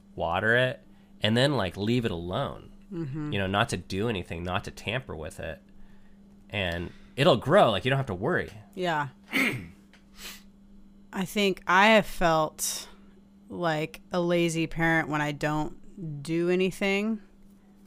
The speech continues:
Speaker 2: with my kids, but it actually also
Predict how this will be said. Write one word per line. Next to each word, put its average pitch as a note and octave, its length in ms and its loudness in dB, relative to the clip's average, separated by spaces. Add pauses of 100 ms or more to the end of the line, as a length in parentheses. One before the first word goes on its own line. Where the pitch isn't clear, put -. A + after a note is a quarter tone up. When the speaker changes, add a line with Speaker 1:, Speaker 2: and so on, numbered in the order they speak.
(160)
Speaker 2:
with F#3 200 -4
my F#3+ 120 2
kids, G3 540 -2
but - 380 0 (880)
it F#3+ 100 -2
actually G#3+ 440 8
also E3+ 640 2